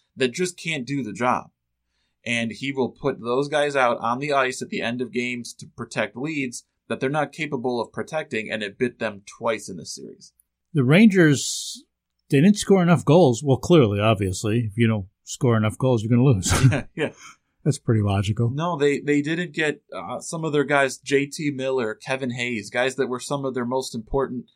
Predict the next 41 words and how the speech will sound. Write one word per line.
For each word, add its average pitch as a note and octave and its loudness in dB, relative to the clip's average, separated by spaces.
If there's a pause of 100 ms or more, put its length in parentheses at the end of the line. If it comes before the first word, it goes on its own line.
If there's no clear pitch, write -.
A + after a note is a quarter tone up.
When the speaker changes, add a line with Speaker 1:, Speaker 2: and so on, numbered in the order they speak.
(260)
Speaker 1:
and A2+ -4
leading C3+ -2
scorers C3 -2
throughout B2 -2
the A#2 -12
season, B2 -10 (120)
kind G#3+ -8
of F#3+ -8
vanished C#3 -6
a G2+ -10
little G#2+ -8
bit, G#2+ -8 (340)
in A#2+ -8
the G#2+ -8
playoffs, B2+ 0
and G#2+ -8
it G#2+ -8
was A2+ -12
remarkable B2 -4
to - -16
me A2+ -8
that A2 -6
they A2 -4
played B2+ -4
as A2 -12
well C3 0
as A#2+ -4
they A#2+ -6
did B2 -4 (440)
through C#3 -6
the B2 -2
Montreal B2+ 0
series B2 -8
and A#2 -12
for A2+ -14
most B2 -6
of A2 -10
the A#2 -4
Ottawa C#3 -2
series, A#2 -12 (960)
despite C#3+ -4